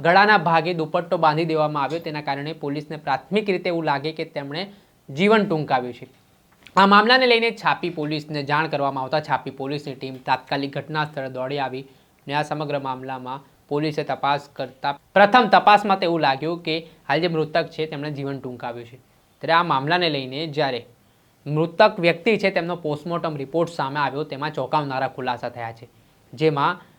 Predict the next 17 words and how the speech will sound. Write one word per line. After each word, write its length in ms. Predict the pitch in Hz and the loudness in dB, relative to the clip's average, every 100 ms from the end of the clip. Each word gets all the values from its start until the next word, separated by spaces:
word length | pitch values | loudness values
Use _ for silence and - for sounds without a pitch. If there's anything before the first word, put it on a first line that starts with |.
| _ - | _ -2
આ 120 | 156 | -2
ઘટનાના 520 | 151 139 - 156 170 | 0 -4 -4 -4 -2
સંદર્ભમાં 720 | 156 143 127 147 139 127 139 - - - _ _ _ _ _ 143 | -4 -6 -4 -2 -2 -4 -8 -8 -14 -20 _ _ _ _ _ -6
બનાસકાંઠા 600 | 151 170 170 170 156 165 | 0 0 0 -2 4 4
એલ 140 | 151 | 4
સી 160 | 147 170 | 2 -2
બી, 120 | 160 | -2
બનાસકાંઠા 640 | 151 147 151 151 147 139 143 | -2 0 -2 -2 -4 0 0
ફલ્લો 480 | - 143 143 170 165 | 0 -4 0 0 0
સ્ક્વોડ, 320 | - 160 165 | -2 -2 -2
બનાસકાંઠા 580 | 147 156 156 156 139 165 | -2 -2 -2 -4 -2 -4
સ્થાનિક 440 | - 143 147 156 | -2 -4 -4 -6
પોલીસે 300 | 151 147 147 | -6 -6 -6
તપાસ 460 | 139 131 160 180 170 | -4 2 4 4 2
કરી 200 | 156 170 | -2 -2
અને 120 | 160 | -6
તપાસમાં 800 | 143 - 165 156 - 151 175 | -8 0 0 0 -4 -4 -4